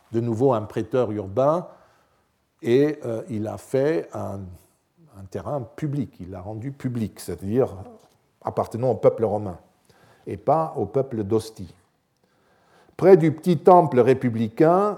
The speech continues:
euh, a été trouvée également une inscription à Neptune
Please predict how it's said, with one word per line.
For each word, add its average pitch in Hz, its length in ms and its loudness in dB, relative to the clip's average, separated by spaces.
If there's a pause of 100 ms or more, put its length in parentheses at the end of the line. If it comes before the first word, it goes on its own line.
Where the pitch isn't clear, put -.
(100)
euh, 120 200 2 (100)
a 143 280 8
été 165 440 6
trouvée 147 500 2
également 127 480 4
une 123 160 0
inscription 131 640 0
à 117 80 2
Neptune 127 680 0